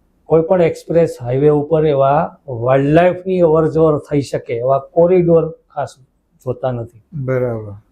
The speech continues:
Speaker 1: અને એની માટે આપણે વિચારતા પણ નથી. એક સમય એવો પણ આવશે કે આપણે એમાં બહુ, જેને કહીને કે, ગંભીરપણે વિચારવું પડશે. અ, ત્યારે એ મુક્ત રીતે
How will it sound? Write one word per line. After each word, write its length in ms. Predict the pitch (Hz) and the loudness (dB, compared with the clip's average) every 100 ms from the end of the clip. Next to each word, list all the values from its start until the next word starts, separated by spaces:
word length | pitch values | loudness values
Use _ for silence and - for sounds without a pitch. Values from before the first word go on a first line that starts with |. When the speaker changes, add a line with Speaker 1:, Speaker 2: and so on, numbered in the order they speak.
| - | -4
Speaker 1:
અને 340 | 147 160 170 151 | 0 2 2 0
એની 240 | 180 175 | 0 4
માટે 300 | 175 170 180 | 2 2 2
આપણે 340 | 170 165 170 | 2 2 0
વિચારતા 540 | 165 147 - 202 196 185 | 0 0 2 2 2 -2
પણ 200 | 160 131 | -2 -6
નથી. 280 | 120 - 107 _ _ _ _ _ - | -8 -16 -20 _ _ _ _ _ -6
એક 120 | 180 - | -6 -6
સમય 240 | 196 208 | -2 2
એવો 200 | 202 208 | 4 4
પણ 160 | 202 185 | 4 0
આવશે 500 | 160 - 165 - 156 | 0 0 -2 0 2
કે 60 | 151 | 2
આપણે 380 | 143 160 156 | 2 2 2
એમાં 480 | 151 143 147 143 139 - | 2 0 0 0 -2 -4
બહુ, 440 | 139 143 143 143 156 _ 139 | 2 4 4 0 -8 _ -12
જેને 220 | 123 127 | -10 -10
કહીને 280 | 135 135 131 | -6 -6 -4
કે, 160 | 131 | -4
ગંભીરપણે 640 | 120 120 117 143 139 139 131 | -2 0 2 2 0 -6 -6
વિચારવું 500 | 127 151 139 135 131 | -6 0 0 0 -2
પડશે. 260 | 120 165 165 _ _ _ _ _ _ _ | -6 -8 -14 _ _ _ _ _ _ _
અ, 300 | 135 131 131 | -4 0 0
ત્યારે 680 | 135 - - 165 175 196 196 | -2 -4 2 4 4 2 0
એ 460 | 196 170 170 165 165 160 - | -4 -4 -2 -2 -2 -8 -12
મુક્ત 440 | 135 151 156 - | -4 -4 -4 0
રીતે 680 | 175 165 - 165 156 156 | 0 0 -2 2 2 2